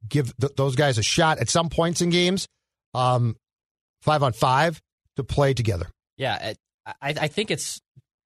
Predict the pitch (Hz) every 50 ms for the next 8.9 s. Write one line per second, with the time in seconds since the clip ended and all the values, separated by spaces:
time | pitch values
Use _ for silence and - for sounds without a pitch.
0 | _ _ - 151 135 127 139 147 143 120 135 127 - - - - 117 - - 110
1 | 101 - 104 - - 127 117 - - 120 123 127 123 120 113 110 110 - - 117
2 | 110 107 101 98 98 95 95 92 95 95 - - - 131 117 113 - - 139 143
3 | 165 - 160 156 151 151 147 139 131 - - - _ _ _ - 123 123 127 131
4 | 127 117 107 127 123 117 113 - 117 117 113 - 113 104 98 - 117 113 110 104
5 | 95 107 95 - - - 110 104 104 98 92 90 - - 127 123 113 95 101 95
6 | - _ - 117 - 123 113 127 127 - - 123 113 160 220 - - - 190 156
7 | 190 202 143 127 151 190 170 139 - - - 156 170 165 - - - 139 147 147
8 | - - 110 107 104 98 92 113 127 139 143 139 139 135 131 131 131 127